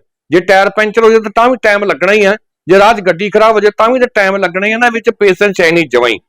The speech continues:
ਇੱਕ ਤਾਂ ਇਹਨਾਂ ਨੂੰ ਕੰਟਰੋਲ ਕਰਨਾ ਚਾਹੀਦਾ ਹੈ ਤੇ ਦੂਜਾ, ਮੈਂ ਤੁਹਾਡੇ ਜ਼ਰੀਏ ਸਾਡੇ ਮੰਡੀ ਦੇ ਪ੍ਰਧਾਨ, ਜਿਹੜਾ ਐਸੋਸੀਏਸ਼ਨ ਦੇ ਪ੍ਰਧਾਨ ਹੈ ਡਾਕਟਰ ਇਕਬਾਲ ਸਿੰਘ ਜੀ, ਉਹਨਾਂ ਨੂੰ ਬੇਨਤੀ ਕਰਦਾ ਕਿ ਜਿਹੜੀ ਹੁਣ ਝੋਨੇ ਦੀ ਆਮਦ ਹੈ, ਉਹ ਹੁਣ ਪੂਰੀ ਹੋਈ ਹੈ ਤੇ ਨਾਲ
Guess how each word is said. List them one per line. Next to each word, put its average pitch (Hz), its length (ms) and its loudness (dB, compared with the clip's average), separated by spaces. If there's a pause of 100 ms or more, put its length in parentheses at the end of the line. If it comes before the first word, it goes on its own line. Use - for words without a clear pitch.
(300)
ਇੱਕ 175 180 -2
ਤਾਂ 214 120 0
ਇਹਨਾਂ 240 160 2
ਨੂੰ 262 100 -2
ਕੰਟਰੋਲ 214 400 0
ਕਰਨਾ 214 300 0
ਚਾਹੀਦਾ 220 300 2
ਹੈ 208 80 4 (420)
ਤੇ 220 100 4
ਦੂਜਾ, 175 380 2
ਮੈਂ 233 120 0
ਤੁਹਾਡੇ 190 380 0
ਜ਼ਰੀਏ 202 420 0 (300)
ਸਾਡੇ 180 320 -2
ਮੰਡੀ 180 340 -2
ਦੇ 190 120 2
ਪ੍ਰਧਾਨ, 170 420 -2
ਜਿਹੜਾ 180 180 0
ਐਸੋਸੀਏਸ਼ਨ 160 500 -4
ਦੇ 170 80 0
ਪ੍ਰਧਾਨ 156 400 -2
ਹੈ 160 120 -2
ਡਾਕਟਰ 143 280 -2
ਇਕਬਾਲ 135 320 0
ਸਿੰਘ 147 200 -6
ਜੀ, 156 80 -8
ਉਹਨਾਂ 160 120 -4
ਨੂੰ 156 100 -4
ਬੇਨਤੀ 123 360 -2
ਕਰਦਾ 123 340 -2 (600)
ਕਿ 208 160 0
ਜਿਹੜੀ 214 320 4
ਹੁਣ 214 340 2 (440)
ਝੋਨੇ 175 280 2
ਦੀ 202 120 0
ਆਮਦ 190 360 0
ਹੈ, 196 80 2
ਉਹ 190 360 0
ਹੁਣ 185 100 2
ਪੂਰੀ 185 340 -4
ਹੋਈ 170 280 2
ਹੈ 202 60 2
ਤੇ 196 140 -2
ਨਾਲ 175 300 4